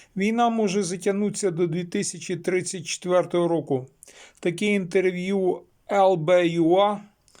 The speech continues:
дав сьогодні, е, колишній головнокомандувач З С У, нині посол Великобританії Валерій Залужний. Він сказав, що на даний момент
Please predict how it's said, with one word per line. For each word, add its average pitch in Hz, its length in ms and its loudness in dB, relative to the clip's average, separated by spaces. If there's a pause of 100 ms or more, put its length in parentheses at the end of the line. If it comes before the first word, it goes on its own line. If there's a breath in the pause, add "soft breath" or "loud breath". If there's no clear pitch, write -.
(400 soft breath)
дав 185 340 2
сьогодні, 196 560 0
е, 190 360 0
колишній 190 540 0
головнокомандувач 165 880 0
З 139 120 -6
С 175 200 -4
У, 196 180 -4
нині 170 280 0
посол 160 480 -4
Великобританії 156 1000 -2 (680 loud breath)
Валерій 175 440 4
Залужний. 147 600 -2
Він 185 140 -2
сказав, 202 420 0
що - 160 -6
на 185 140 -2
даний 185 340 -2
момент 175 640 -2